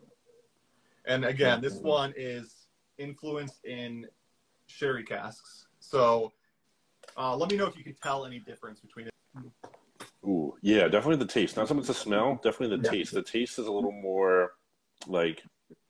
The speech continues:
Speaker 2: smoother to me.
Speaker 1: Mm-hmm.
Speaker 2: Um, yeah, it's, like, a little more pleasant up front to me.
Speaker 1: All right, yeah. Yeah, this one, uh, is, yeah, it does seem a little more tame, and that's probably from the sherry influence. Um,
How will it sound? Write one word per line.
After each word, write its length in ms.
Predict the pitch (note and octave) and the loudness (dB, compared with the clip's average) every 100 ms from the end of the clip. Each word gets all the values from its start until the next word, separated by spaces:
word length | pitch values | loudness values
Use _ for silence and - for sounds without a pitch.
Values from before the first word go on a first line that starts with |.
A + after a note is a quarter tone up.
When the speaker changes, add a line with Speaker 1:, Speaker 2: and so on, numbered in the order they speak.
| - | -14
Speaker 2:
smoother 460 | - F#2 B2+ D3+ | -8 -2 0 0
to 120 | D3+ | -2
me. 340 | D3 D3 D#3+ - _ _ | -4 -4 -6 -8 _ _
Speaker 1:
Mm-hmm. 220 | - C#3 - | -2 2 2
Speaker 2:
Um, 300 | - D#2 - _ _ - _ _ _ _ _ _ - | 0 -4 -14 _ _ -20 _ _ _ _ _ _ -8
yeah, 260 | G2 F#2 C#2+ | -2 0 -2
it's, 160 | - | -2
like, 100 | G#2 | 0
a 40 | G#2 | 2
little 160 | A#2+ | 2
more 140 | A#2+ G2+ | 2 0
pleasant 440 | - G#2+ E2+ - | 4 2 2 -8
up 180 | D2+ - | -10 -6
front 280 | D2+ C#2 - | -6 -6 -8
to 100 | D#2+ | -12
me. 220 | C2+ - _ | -12 -14 _
Speaker 1:
All 120 | C3 A#2+ | 2 2
right, 160 | A2+ B2+ | 2 -2
yeah. 220 | A#2+ A2 _ _ _ _ _ _ - | -4 -4 _ _ _ _ _ _ -2
Yeah, 200 | E3 B2+ | 0 0
this 180 | D3+ F3 | -4 -10
one, 260 | E3+ D#3 | -10 -8
uh, 260 | C#3 B2 A#2 _ _ _ | -8 -6 -8 _ _ _
is, 200 | C#3+ A#2 C#3+ | -14 -14 -12
yeah, 180 | D#3+ C#3+ | -4 -4
it 180 | C#3 C3+ | -4 -6
does 200 | E3 - | -6 -6
seem 160 | E3+ | -12
a 40 | C#3+ | -8
little 140 | C#3 | -8
more 120 | B2 | -8
tame, 300 | - B2+ A#2 | -12 -14 -14
and 100 | A2 | -14
that's 140 | A2+ A#2+ | -16 -8
probably 220 | C3+ A#2 | -6 -6
from 120 | B2 | -8
the 60 | A2 | -14
sherry 340 | B2+ A#2 A2 | -10 -8 -8
influence. 480 | G#2+ - A2 G#2+ - | -14 -14 -16 -16 -10
Um, 240 | A2 G#2+ | -10 -10